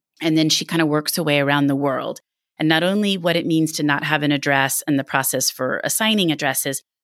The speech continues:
but also how streets are named, what they mean, how areas are defined by their street names, just a variety of things. And it's just really fascinating because it targeted all of these things I'd never thought about. Like, if you don't have an address, you can't get a job.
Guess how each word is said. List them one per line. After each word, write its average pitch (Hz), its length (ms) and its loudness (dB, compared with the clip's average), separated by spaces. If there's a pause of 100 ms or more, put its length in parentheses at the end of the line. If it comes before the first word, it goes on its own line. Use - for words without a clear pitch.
but 151 100 2
also 151 300 0
how 151 160 -4
streets 254 420 -2
are 226 100 0
named, 175 580 0
what 156 220 -4
they 170 160 0
mean, 156 600 2 (300)
how 180 240 0
areas 170 520 0
are 156 60 -2
defined 151 560 2
by 156 180 -2
their 156 160 -4
street - 380 -6
names, 147 600 0 (300)
just 226 180 0
a 220 60 0
variety 156 400 2
of 147 80 -2
things. 139 380 0
And 160 140 2
it's - 280 -6 (160)
just - 240 -2
really 214 220 0
fascinating 165 640 2
because 151 400 -4 (260)
it 170 160 0
targeted 185 460 0
all 165 180 2
of 175 140 0
these 156 180 -4
things 165 300 0
I'd 147 160 -2
never 147 220 0
thought 151 240 2
about. 135 300 0
Like, 143 180 -2
if - 100 -10
you 190 80 0
don't 214 200 0
have 180 200 0
an 151 80 2
address, 151 520 0
you 175 80 -6
can't - 260 -2
get 156 100 -2
a 139 80 0
job. - 360 -2